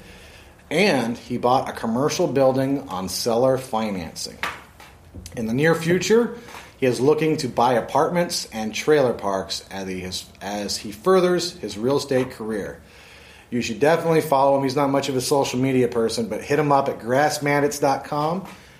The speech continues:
That's grass bandits dot com. Or give his office a call at three one three, two seven nine,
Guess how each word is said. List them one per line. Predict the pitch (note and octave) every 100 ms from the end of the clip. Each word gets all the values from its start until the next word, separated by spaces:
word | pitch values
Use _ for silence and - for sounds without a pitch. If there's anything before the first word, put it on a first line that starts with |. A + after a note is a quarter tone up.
| -
That's | G2+ -
grass | - A2+ C3 C#3+ D3+ - -
bandits | B2+ C3 C3+ C#3+ -
dot | - B2+ B2+
com. | - B2+ C#3+ E3+ - - - - -
Or | G#2+
give | C#3
his | C3+
office | B2 B2+ B2+
a | -
call | C#3 C#3
at | C3
three | C#3+ C#3
one | C3+ C3
three, | C3+ C#3+ D3
two | D3 D3+
seven | C#3+ D#3 C#3 C3
nine, | C3 C3 C#3 D3